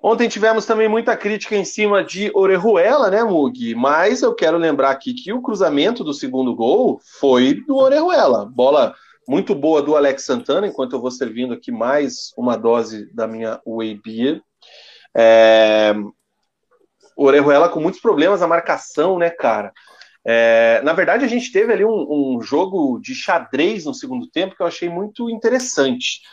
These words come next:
porque o Atlético Mineiro tava indo com frequência ali pelo lado esquerdo, atacando o Atlético Paranaense, né?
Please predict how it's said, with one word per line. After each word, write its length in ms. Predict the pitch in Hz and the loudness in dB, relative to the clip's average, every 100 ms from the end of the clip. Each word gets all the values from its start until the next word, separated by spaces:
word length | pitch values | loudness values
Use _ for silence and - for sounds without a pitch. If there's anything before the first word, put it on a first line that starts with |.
| - - _ | -20 -20 _
porque 720 | 139 127 - 151 156 143 143 _ _ | -2 -2 0 2 4 2 -4 _ _
o 600 | 143 151 156 151 151 151 143 | 2 4 6 4 4 4 2
Atlético 840 | 143 160 190 - 202 185 180 165 | 2 0 -2 -6 -8 -4 -2 -2
Mineiro 600 | 160 156 156 156 127 107 | -2 -2 0 0 0 -2
tava 280 | 143 139 143 | -2 0 0
indo 640 | 143 143 135 131 127 117 - | 0 -2 -2 -4 -4 -6 -10
com 180 | 131 131 | -12 -10
frequência 580 | 139 156 147 175 190 147 | -8 -6 -2 -2 -2 -6
ali 100 | 143 | -4
pelo 220 | 139 131 | -2 2
lado 220 | 127 123 | 0 -2
esquerdo, 540 | 120 - 120 147 190 | -8 -8 -2 -2 0
atacando 720 | 135 120 - - 139 135 110 - - - _ _ | -2 -4 -8 -2 -2 -2 -6 -12 -20 -20 _ _
o 320 | 120 120 123 120 | -4 0 2 2
Atlético 720 | 113 127 120 117 - 117 107 _ _ _ _ _ _ _ | 2 -2 -2 -4 -6 -6 -6 _ _ _ _ _ _ _
Paranaense, 880 | 139 131 120 113 113 160 233 - 113 | 2 2 0 -2 -2 -4 -6 -12 -12
né? 160 | 120 | -12